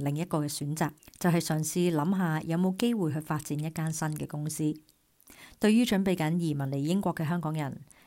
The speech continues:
Jeff 就話，其實只要有一個大方向呢，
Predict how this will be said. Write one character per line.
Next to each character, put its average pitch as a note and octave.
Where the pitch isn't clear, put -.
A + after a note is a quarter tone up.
Jeff F#3
就 D#3+
話， D3
其 -
實 D#3
只 -
要 A#3
有 F3
一 G3+
個 G3
大 D3+
方 F3+
向 D3+
呢， D#3+